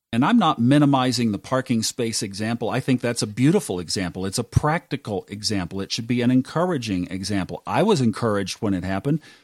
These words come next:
When I pulled around and that car was coming back after I had just aligned my intentions and set my desire and visualized the space coming up, that was really encouraging to me.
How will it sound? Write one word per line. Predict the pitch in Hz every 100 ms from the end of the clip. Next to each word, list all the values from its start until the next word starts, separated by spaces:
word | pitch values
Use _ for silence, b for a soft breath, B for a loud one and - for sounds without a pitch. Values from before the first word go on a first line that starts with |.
| B
When | 104 107
I |
pulled | 139 160 135
around | 113 120 139
and | 113
that | -
car | 127 127
was | 120
coming | - 123 113
back | 123 135
after | 127 - 113
I |
had | 117 101
just | 113 113
aligned | 107 95 120 123
my | 120
intentions | 117 107 127 123 156 147
and | 90 -
set | 127 -
my | 117
desire | 104 98 110 131 120
and | 82
visualized | 110 120 113 117 120 -
the | 98
space | - 120 117
coming | 127 117
up, | 120 151 b b b b _ -
that | 120 165
was | 120
really | 110 151 147
encouraging | 151 - 151 220 123 95
to | 82
me. | 82 71